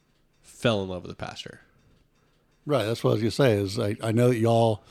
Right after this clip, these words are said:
Speaker 2: found that church and y'all really
Speaker 1: Right.
Speaker 2: fell in love with the pastor.
Speaker 1: And
Speaker 2: He's
Speaker 1: so
Speaker 2: stepping down.
Speaker 1: Yeah, and so just recently he, as you know, decided to still be the senior pastor,
Speaker 2: Mm-hmm.
Speaker 1: but his, uh, son-in-law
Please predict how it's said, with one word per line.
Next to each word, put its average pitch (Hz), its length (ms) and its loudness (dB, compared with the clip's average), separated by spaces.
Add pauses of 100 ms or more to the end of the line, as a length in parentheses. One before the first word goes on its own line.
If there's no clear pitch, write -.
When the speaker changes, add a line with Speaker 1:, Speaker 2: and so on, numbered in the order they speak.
(300)
Speaker 2:
found 123 220 4
that 113 100 0
church 113 320 0
and 107 80 0
y'all 107 160 2
really 107 240 0
Speaker 1:
Right. 110 120 2
Speaker 2:
fell 113 100 2
in 104 60 -2
love 110 120 -2
with 104 80 -4
the 104 60 -14
pastor. 117 580 -4 (260)
Speaker 1:
And 110 120 -2
Speaker 2:
He's 101 100 -2
Speaker 1:
so 104 560 2
Speaker 2:
stepping 147 120 -6
down. 147 640 4
Speaker 1:
Yeah, 104 260 0
and 95 120 -4
so 110 200 -2
just 110 260 -2
recently 110 540 0
he, 101 460 -2 (300)
as 101 220 -4
you 104 100 -2
know, 92 300 -4 (840)
decided 98 560 0
to 98 580 -2 (360)
still - 380 2
be 127 160 0
the 127 140 0
senior 117 340 -2
pastor, 120 640 -4 (120)
Speaker 2:
Mm-hmm. 110 380 -4
Speaker 1:
but 107 400 0
his, 101 560 -4
uh, 92 400 -4
son-in-law 101 800 -2